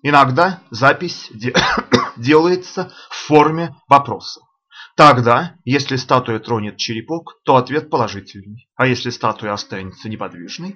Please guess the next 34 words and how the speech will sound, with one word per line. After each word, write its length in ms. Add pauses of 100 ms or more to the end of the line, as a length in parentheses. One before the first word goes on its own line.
ответ 400
признается 800
отрицательным. 800 (760)
Но 160
жрецам 540
надо 220
приготовиться 680
к 40
Божьему 360
суду, 360 (160)
ведь 180
необходимо 480
же 120
заранее 420
знать, 320
какие 400
дела 240
должен 360
будет 260
решать 340
Бог 400
в 80
этот 240
день. 240 (680)
Вот 200
и 40
сейчас 540
будет 300
происходить 540
такая 280
подготовка 600
дел. 260 (160)
Надо 280
торопиться. 680